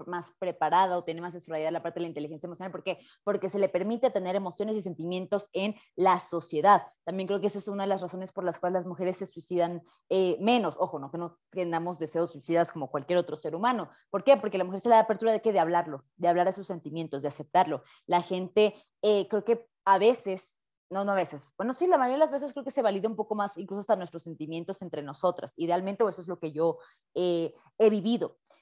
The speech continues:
Ahora, también, ¿qué creo que pasa con la inteligencia emocional? Creo que, que la mujer puede estar en una sala, en un grupo, ya sea de liderazgo, ya sea de una, de, de amigos, ya sea incluso de, a nivel académico, como en un salón de clases,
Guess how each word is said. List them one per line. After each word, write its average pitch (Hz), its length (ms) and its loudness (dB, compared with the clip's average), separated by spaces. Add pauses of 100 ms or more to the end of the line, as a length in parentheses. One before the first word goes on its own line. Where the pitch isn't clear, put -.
(160)
Ahora, 220 340 6
también, 254 240 2
¿qué 330 80 -2
creo 302 160 -4
que 302 100 -2
pasa 247 300 2
con 247 100 -4
la 226 60 -4
inteligencia 190 480 -6
emocional? 202 580 0 (140)
Creo 254 200 6
que, 330 300 2 (320)
que 240 100 -2
la 208 140 0
mujer 220 580 0
puede 214 140 -2
estar 233 440 6 (380)
en 208 120 -8
una 226 240 -4
sala, 214 680 6
en 190 160 -8
un 208 160 -8
grupo, 226 380 0
ya 170 140 2
sea 190 180 0
de 185 100 0
liderazgo, 180 540 4
ya 160 180 -2
sea 190 240 -2
de 175 80 -4
una, 170 260 -8 (120)
de, 165 260 -2 (240)
de 170 60 -2
amigos, 185 500 0
ya 175 120 2
sea 190 200 2
incluso 196 560 2 (160)
de, 180 60 2
a 175 80 6
nivel 175 260 2
académico, 190 640 -2
como 160 140 -10
en 170 60 -8
un 175 60 -12
salón 196 200 -6
de 185 120 -6
clases, 202 500 2